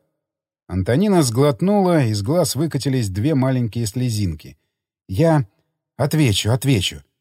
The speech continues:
«Вот и хорошо, Антонина Леонидовна». Колесов вернулся за стол, сел в кресло. «Итак, что вам известно про эту женщину?»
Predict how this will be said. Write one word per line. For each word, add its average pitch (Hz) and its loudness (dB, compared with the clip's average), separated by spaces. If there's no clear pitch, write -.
«Вот 139 2
и 214 4
хорошо, 202 4
Антонина 180 2
Леонидовна». 147 2
Колесов 139 -2
вернулся 120 2
за 117 0
стол, 160 0
сел 127 -2
в 101 -10
кресло. 85 -8
«Итак, 165 2
что 202 2
вам 185 4
известно 147 2
про 123 0
эту 120 -2
женщину?» 90 -2